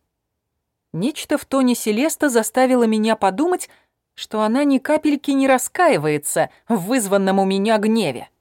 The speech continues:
Мои губы были сжаты слишком плотно, чтобы позволить словам вырваться наружу. Пристальный взгляд Джареда промелькнул перед моим внутренним взором.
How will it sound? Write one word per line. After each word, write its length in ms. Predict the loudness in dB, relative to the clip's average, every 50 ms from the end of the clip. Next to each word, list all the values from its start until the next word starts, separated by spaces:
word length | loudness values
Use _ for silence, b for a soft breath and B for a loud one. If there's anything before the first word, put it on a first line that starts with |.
| _ _ _ _ _ _ _ _ _ _ _ _ -8
Мои 240 | -6 -4 -4 -4 -4
губы 340 | -4 -4 -2 0 0 -2
были 260 | -2 -2 -2 -2 -2 -4
сжаты 400 | -4 -2 0 0 0 0 -2 -6
слишком 480 | -6 -6 -6 -6 -6 -4 -4 -4 -4
плотно, 460 | 0 2 2 2 2 0 -4 -6 -6 -8 _ _ _ _ _ _ _ _
чтобы 340 | -20 -10 -10 -6 -6 -6 -4
позволить 520 | -2 -4 -4 -2 -2 -2 -2 -2 -4 -6
словам 440 | -4 -2 -2 0 2 2 0 0 0
вырваться 500 | 0 0 2 2 2 0 -2 -2 -4 -2
наружу. 540 | 0 2 2 2 0 -2 -4 -8 -10 -14 -16 _ _ _ _ _ _ _ _ _ _ _ _ _ _ _ _
Пристальный 520 | -8 -6 -6 -4 -4 -2 -2 -2 -2 -4
взгляд 380 | -4 -4 -2 0 0 0 0 -2
Джареда 580 | -2 0 2 4 4 2 2 2 0 -2 -2 -4 _ _ _ _ _ _ _ _ _
промелькнул 640 | -4 -4 -2 -2 -4 -6 -4 -4 -2 0 0 0
перед 260 | -2 -2 -4 -2 -4
моим 340 | -2 -2 -2 -2 0 -2 -2
внутренним 580 | -2 -2 -2 -2 -2 -2 -4 -2 -2 -2 -2 -4
взором. 520 | -4 -2 -2 0 0 0 -2 -4 -10 -16